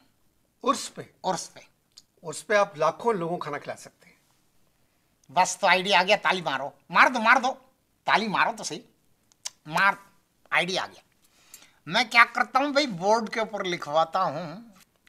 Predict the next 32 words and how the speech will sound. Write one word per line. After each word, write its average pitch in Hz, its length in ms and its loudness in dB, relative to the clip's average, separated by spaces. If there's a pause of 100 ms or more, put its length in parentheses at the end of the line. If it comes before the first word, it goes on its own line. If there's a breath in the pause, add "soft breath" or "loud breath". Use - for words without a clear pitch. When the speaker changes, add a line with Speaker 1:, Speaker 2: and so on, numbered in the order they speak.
(380)
Speaker 2:
उर्सी 311 640 2
मुबारक 175 680 -2 (1160)
और 220 260 4
एक 277 240 6
लाइट 226 300 2
वाले 240 240 0
को 254 120 -8
वहां 233 160 0
पर 233 180 -2
बिठा 180 340 -2
देता 190 240 -4
हूँ 233 160 -2
कि 240 120 -10
जैसी 254 400 2
पुलिस 302 360 -4
का 311 120 4
छापा 254 360 4
पड़े 285 220 8 (760)
तो 247 140 6
वाव 254 400 12
को 370 120 6
बुझा 185 320 0
देना। 151 280 -10 (760)
तो 208 80 2
वाव 226 320 10
जब 294 180 2
बुझ 277 160 -4
गया 294 180 4
तो 294 120 0
क्या 254 240 6
रह 277 160 6
गया? 302 240 -4